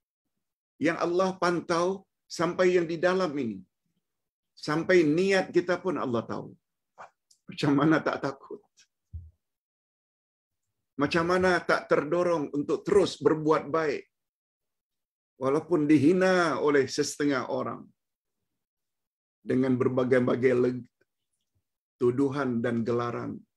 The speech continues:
tuhmahan. Bagi orang yang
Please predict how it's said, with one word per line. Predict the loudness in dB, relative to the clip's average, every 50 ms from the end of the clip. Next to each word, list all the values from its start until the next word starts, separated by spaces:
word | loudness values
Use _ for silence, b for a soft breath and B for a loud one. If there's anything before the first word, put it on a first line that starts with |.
| _ _
tuhmahan. | -4 -4 -2 -2 -2 -2 -2 -4 -4 -4 -6 -6 -8 -10 -12 -14 -16 _ _ _ _ _ _ _ _ _ _ _ _ _ _ _ _ _ _ _ _ _ _ _ _ _
Bagi | 0 2 4 6 6
orang | 6 6 4 4 2 2
yang | 2 2 0